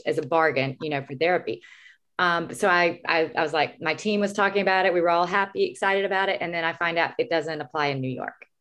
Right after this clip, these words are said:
because it's a, you know, a licensing thing. So I reached out to H R and said, "Hey, this is really frustrating 'cause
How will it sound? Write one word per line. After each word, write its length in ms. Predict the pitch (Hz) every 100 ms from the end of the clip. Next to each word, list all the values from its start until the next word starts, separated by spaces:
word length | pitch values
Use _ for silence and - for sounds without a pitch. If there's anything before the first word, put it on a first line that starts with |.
| -
because 640 | - 156 147 143 143 135 -
it's 220 | 139 135
a, 260 | 143 135 139
you 60 | 143
know, 160 | 135
a 80 | -
licensing 600 | 156 151 143 147 131 123
thing. 300 | 127 87 131 - - - -
So 120 | 180
I 60 |
reached 240 | 196 220 220
out 140 | 196
to 80 | 175
H 160 | 160 185
R 120 | 220
and 180 | 175 170
said, 240 | 175 165
"Hey, 160 | 175 180
this 200 | 202 214
is 120 | 165
really 160 | 151
frustrating 600 | 139 - 359 165 147 156
'cause 400 | 160 160 143 -